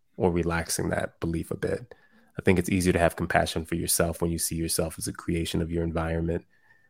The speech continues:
I think it's easier to have compassion for other people when you understand them in the same way. And so I, I, what I hope, I hope that people have that sense of,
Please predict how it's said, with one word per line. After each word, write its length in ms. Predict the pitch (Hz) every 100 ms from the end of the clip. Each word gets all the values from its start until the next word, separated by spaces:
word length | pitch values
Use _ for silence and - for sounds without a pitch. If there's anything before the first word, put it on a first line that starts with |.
| _ -
I 40 |
think 180 | 95 87
it's 140 | 82
easier 420 | 92 92 87 85
to 60 | 82
have 180 | 80 80
compassion 520 | 82 - 82 82 87
for 140 | - 95
other 120 | 90
people 300 | - 82 90
when 100 | 82
you 100 | 82
understand 400 | 82 - 82 82
them 120 | 80
in 60 | 82
the 60 |
same 340 | - 85 87 87
way. 360 | 92 - 90 - _ _ _ _ _ -
And 140 | 87
so 180 | 90 85
I, 240 | 85 85 -
I, 80 |
what 180 | 87 87
I 140 | 87 85
hope, 280 | 101 127 -
I 80 | 82
hope 300 | 90 113 175
that 160 | -
people 480 | 92 85 85 80 - 165
have 260 | 95 87
that 180 | 82 80
sense 360 | - 87 87 -
of, 280 | 82 80